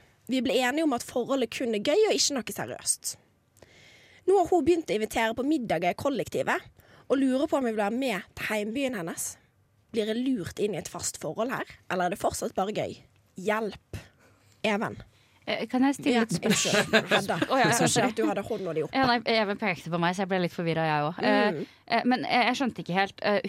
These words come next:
Speaker 2: hun var redd for at det gikk for fort.
Speaker 1: Altså, det som har skjedd her, er at først så har hun vært sånn, «Og jeg synes det er litt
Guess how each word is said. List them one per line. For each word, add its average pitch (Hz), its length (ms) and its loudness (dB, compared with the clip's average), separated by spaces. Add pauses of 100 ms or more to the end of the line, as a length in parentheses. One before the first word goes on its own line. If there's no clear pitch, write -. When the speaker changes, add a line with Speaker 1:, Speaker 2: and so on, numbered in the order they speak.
(140)
Speaker 2:
hun 226 180 6 (240)
var 220 240 2
redd 190 500 0
for 196 220 -2
at 185 160 -4
det 185 160 -2
gikk - 80 -20
for 208 160 -2
fort. - 400 -4
Speaker 1:
Altså, 285 240 2
det 330 160 2
som - 80 -4
har 254 80 0
skjedd 302 320 -2
her, 202 160 -4
er 220 80 2
at - 80 -8
først - 800 -4 (340)
så 311 180 2
har 277 140 -2
hun 285 320 2
vært 330 240 -2
sånn, 208 300 -2
«Og 277 80 4
jeg 277 100 0
synes 233 160 -2
det 226 80 -4
er 208 80 0
litt 208 80 -6